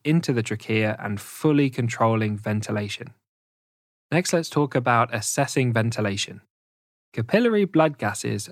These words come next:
are useful in severe respiratory distress and in monitoring children who are having ventilatory support. The most helpful signs of poor ventilation are a rising P C O two, so the C O two level is going up,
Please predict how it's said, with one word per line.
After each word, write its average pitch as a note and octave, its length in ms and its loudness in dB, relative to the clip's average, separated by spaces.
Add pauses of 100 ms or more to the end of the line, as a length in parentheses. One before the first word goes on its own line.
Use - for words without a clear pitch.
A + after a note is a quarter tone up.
are G#2+ 120 -4
useful C3+ 600 2
in A#2 260 0
severe C3+ 520 2
respiratory C3 480 -2
distress A#2 540 -2
and - 180 -6
in G#2 140 -2
monitoring B2 500 0
children A#2 440 0
who A2 240 -2
are A2 80 -4
having A#2 440 2
ventilatory A2+ 760 -2
support. - 640 -4 (680)
The - 60 -8
most D3+ 340 2
helpful D#3 380 2
signs C3 340 2
of A2+ 220 -2 (100)
poor D3 460 2
ventilation B2+ 960 0 (120)
are G#2+ 220 0
a G#2+ 60 2
rising C#3 640 2
P C#3 320 -2
C B2+ 220 0
O A2+ 120 2
two, A2+ 360 0 (420)
so A2+ 160 -6
the G#2+ 140 -4
C E3 260 2
O C#3+ 140 4
two C3+ 280 2
level C3 300 2
is G#2+ 220 -4
going G#2+ 440 -4
up, F#3 380 0